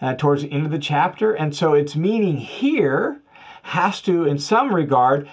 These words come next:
help us understand its meaning there. And that will be really important when we get to that second half of the chapter in the next recording. Paul then continues his thought about praying for leaders like this.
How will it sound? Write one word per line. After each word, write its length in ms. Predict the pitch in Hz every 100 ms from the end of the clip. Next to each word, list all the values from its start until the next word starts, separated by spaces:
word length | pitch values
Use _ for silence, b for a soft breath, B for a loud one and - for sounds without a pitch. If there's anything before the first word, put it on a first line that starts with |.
| B
help 260 | 165 185
us 140 | 175 147
understand 640 | 156 156 147 151 139 143
its 240 | 143 143 139
meaning 580 | 127 123 120 135 135 151
there. 560 | 214 214 98 92 - B B B B
And 380 | 139 139 135 139
that 340 | 135 123 156 175
will 80 | 170
be 140 | 147
really 260 | 135 139 139
important 400 | 139 120 117 120
when 100 | 120
we 100 | 113
get 180 | 127
to 60 | 120
that 200 | 117 107
second 380 | - 160 - 135
half 180 | 147 143
of 60 |
the 80 | 120
chapter 420 | - 139 147 -
in 160 | - 123
the 100 | 123
next 380 | 107 101 - 120
recording. 560 | 117 - 165 113 - _ _ b b b b b -
Paul 220 | 156 190
then 200 | 180 156
continues 840 | 170 147 143 214 247 254 208 151
his 200 | 139 -
thought 300 | - 147 165
about 280 | 139 131 127
praying 420 | - 165 156 143
for 300 | 143 135 131
leaders 360 | 160 240 170 120
like 220 | 123 110
this. 300 | 123 123